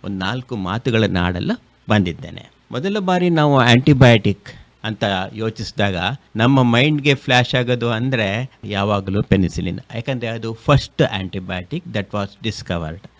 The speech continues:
ಈಗ ನಾವು ಆಂಟಿಬಯೋಟಿಕ್ ಬಗ್ಗೆ ಮಾತಾಡಬೇಕು ಅಂದ್ರೆ ನಮ್ಮ ಮೈಂಡ್‌ಗೆ ಫ್ಲ್ಯಾಶ್ ಆಗೋದು ಎರಡು ಮರೆಯಲಾಗದಂತಹ ಒಂದು ಘಟನೆಗಳು.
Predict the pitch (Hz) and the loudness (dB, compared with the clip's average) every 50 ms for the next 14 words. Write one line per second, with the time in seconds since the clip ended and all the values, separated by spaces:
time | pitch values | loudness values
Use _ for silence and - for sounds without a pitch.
0 | _ _ 180 196 165 156 127 123 123 139 147 - _ - 135 143 147 143 143 127 | _ _ 0 2 4 4 4 4 4 0 -2 -8 _ -4 -2 0 2 0 0 0
1 | - 117 123 151 156 196 185 170 170 170 170 160 165 175 165 156 151 147 139 147 | 0 -2 -2 0 0 -2 0 0 2 0 0 2 0 0 0 0 -2 -2 0 0
2 | 151 139 131 113 104 107 - 131 120 110 98 90 95 90 - - 101 98 95 95 | 0 0 2 0 0 0 0 -2 -2 -2 0 -2 -2 -4 -2 -4 -2 0 0 0
3 | 98 95 92 87 90 98 123 - _ _ - 101 101 107 135 147 147 147 127 107 | 0 0 -2 -2 -2 -4 -6 -10 _ _ -4 -2 0 0 2 0 0 0 0 -2
4 | 104 117 127 135 123 92 117 117 - - - 107 104 117 123 - 123 107 98 98 | 0 0 0 -2 -2 0 0 0 0 0 0 2 2 2 2 -2 -4 -4 -4 -6
5 | 90 90 87 98 113 147 170 170 _ _ _ - 110 110 110 120 143 147 147 180 | -8 -8 -6 -6 -6 -8 -8 -10 _ _ _ -10 -6 0 2 2 2 2 2 0
6 | 175 135 104 104 104 120 131 139 135 131 127 127 127 131 135 135 131 135 131 127 | 0 2 2 2 4 4 4 2 4 4 4 2 2 0 -2 -4 -4 -6 -6 -4
7 | - 151 143 139 160 165 165 160 156 156 151 165 - - 107 - 123 117 110 95 | -4 -2 -2 -2 -4 -6 -8 -10 -10 -10 -10 -10 -10 -10 -2 2 2 4 4 2
8 | 82 85 87 87 - | 0 -2 -6 -8 -10